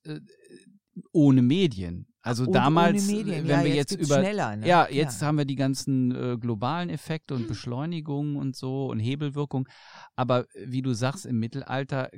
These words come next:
Speaker 1: gab es ja auch dann so, so, so Meinungstendenzen oder Gerüchte, die wie ein Lauffeuer rumgegangen sind. Und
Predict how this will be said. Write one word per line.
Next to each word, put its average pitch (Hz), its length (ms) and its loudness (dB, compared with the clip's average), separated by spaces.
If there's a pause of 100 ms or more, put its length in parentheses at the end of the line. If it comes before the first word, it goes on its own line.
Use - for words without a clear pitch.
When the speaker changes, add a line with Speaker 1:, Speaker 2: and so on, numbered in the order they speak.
Speaker 1:
gab 113 300 -6
es - 140 -8
ja - 160 -4
auch 170 260 -4
dann 107 260 -4
so, 101 240 -8
so, 101 300 -10
so 98 180 -10
Meinungstendenzen 123 1700 -2
oder 113 300 -4
Gerüchte, 113 540 -2
die 110 160 -6
wie 113 140 -4
ein 110 80 -2
Lauffeuer 120 880 -4
rumgegangen 123 720 -4
sind. 120 320 -4
Und 113 200 -6